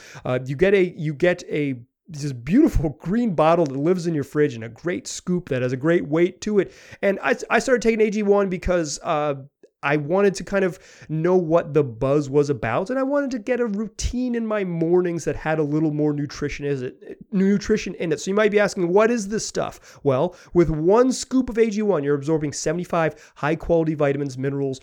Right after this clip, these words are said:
whole food source superfoods, probiotics, and adaptogens to help you start your day.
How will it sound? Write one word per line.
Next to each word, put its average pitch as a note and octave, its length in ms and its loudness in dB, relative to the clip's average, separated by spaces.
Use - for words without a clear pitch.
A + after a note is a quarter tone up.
whole E3+ 220 4
food F3 300 -4
source E3 420 -2
superfoods, D#3+ 600 0
probiotics, E3+ 580 -2
and D3 120 -4
adaptogens B2 600 -6
to - 100 -10
help C#3 200 -6
you C3 40 -10
start C#3+ 320 -2
your D3 120 -2
day. C3+ 340 0